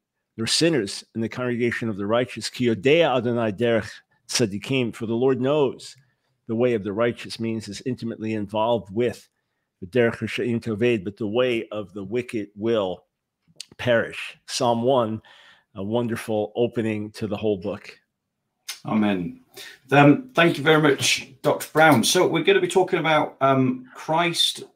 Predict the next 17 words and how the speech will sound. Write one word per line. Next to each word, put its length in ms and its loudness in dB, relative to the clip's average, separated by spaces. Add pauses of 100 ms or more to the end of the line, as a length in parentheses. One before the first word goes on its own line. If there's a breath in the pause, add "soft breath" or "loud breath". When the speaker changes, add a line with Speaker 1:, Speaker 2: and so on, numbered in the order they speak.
(220)
Speaker 2:
the 100 -8
church, 840 -2 (100)
and 180 -2
the 80 -2
law. 560 2 (540 soft breath)
And 140 -4
with 180 2
that, 300 2
I'm, 460 0
I'm 220 -2
gonna 280 -2
just 220 -2
say 260 -2
over 260 -2
to 160 -6
you, 460 -4
and, 680 0